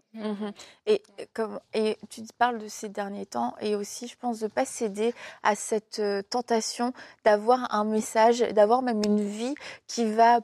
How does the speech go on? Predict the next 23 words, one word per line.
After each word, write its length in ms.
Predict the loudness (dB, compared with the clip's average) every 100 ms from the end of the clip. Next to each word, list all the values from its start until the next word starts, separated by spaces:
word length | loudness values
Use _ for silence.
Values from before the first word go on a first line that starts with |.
| _
pl-, 220 | 2 4 4
qui 160 | -2 0
va 140 | 4
aller 180 | 4 2
dans 140 | 2
le 100 | 2
sens 580 | 2 0 0 0 0 -2
de, 720 | -2 -2 -6 -6 -2 -2 -2 -4 -12 0
dans 120 | 4
le 80 | 4
sens 260 | 2 -2 -2
de 120 | -4
tout 180 | -6 -10
ce 100 | -10
que, 320 | 0 2 2
de, 380 | 2 0 0 -2
de, 320 | -2 -2 -4 -12
de 160 | 2 6
la 160 | 8 6
vie 320 | 2 -2 2
actuelle, 560 | 2 2 -4 -2 2
en 80 | 2
fait. 360 | 2 0 2